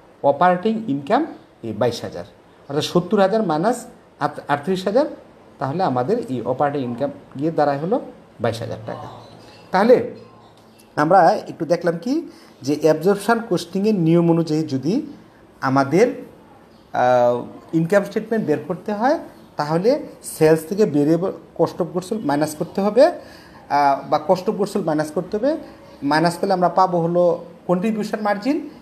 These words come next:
এই contribution margin থেকে fixed cost minus করবো, Minus করলে আমরা পাবো হলো operating income। তাহলে একটু আমি আবার repeat করছি, Sale হলো এক লক্ষ বিশ হাজার, Variable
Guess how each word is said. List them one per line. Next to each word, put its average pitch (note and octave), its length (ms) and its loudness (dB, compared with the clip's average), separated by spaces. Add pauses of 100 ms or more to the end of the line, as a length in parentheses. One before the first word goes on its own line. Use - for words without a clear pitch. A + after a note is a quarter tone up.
(100)
এই C#3+ 60 -6
contribution G3+ 540 2
margin F3 320 2
থেকে G3+ 180 -4
fixed D#3+ 360 -4
cost G3 240 -4
minus E3 320 -4
করবো, A#3+ 260 -2 (320)
Minus C3 280 -2
করলে F3 140 -2
আমরা C3 120 0
পাবো B2+ 260 -2
হলো F3 220 -4 (360)
operating D3 520 0 (160)
income। G#2+ 280 -10 (400)
তাহলে D#3+ 280 -4 (140)
একটু G#3+ 320 2
আমি G3 140 2
আবার D#3 260 2
repeat D3+ 300 -6
করছি, C#4 460 -6 (220)
Sale F3+ 420 4
হলো F#3 220 0
এক F#3 200 2
লক্ষ F#3 200 -2
বিশ E3 260 -2
হাজার, G#3+ 260 2 (540)
Variable F3 360 4